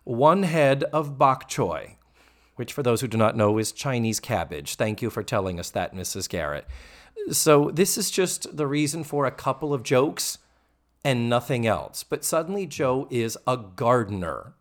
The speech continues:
in the middle of dead of fucking winter. And it's absolutely ridiculous and unfounded and inconsistent with her character, whatever. Anyhow, Marshall arrives, everyone's all excited,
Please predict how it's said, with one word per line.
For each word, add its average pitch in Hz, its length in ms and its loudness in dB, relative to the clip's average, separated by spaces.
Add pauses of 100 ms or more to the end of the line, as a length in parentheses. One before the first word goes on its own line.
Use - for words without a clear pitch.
(140)
in 143 120 4
the 139 80 2
middle 143 340 4
of 143 300 -6
dead 117 340 2
of - 200 -4
fucking 113 480 -4
winter. 95 440 -6 (560)
And 110 200 2
it's 107 280 -2
absolutely 131 600 0
ridiculous 110 840 0
and 92 220 -6
unfounded 107 800 0 (400)
and 107 140 -2
inconsistent 120 580 -2
with 117 140 -2
her 110 60 2
character, 104 680 0 (400)
whatever. 90 680 0 (680)
Anyhow, 117 500 2
Marshall 117 520 2
arrives, 151 600 2
everyone's 123 520 0
all 110 200 2
excited, 120 800 0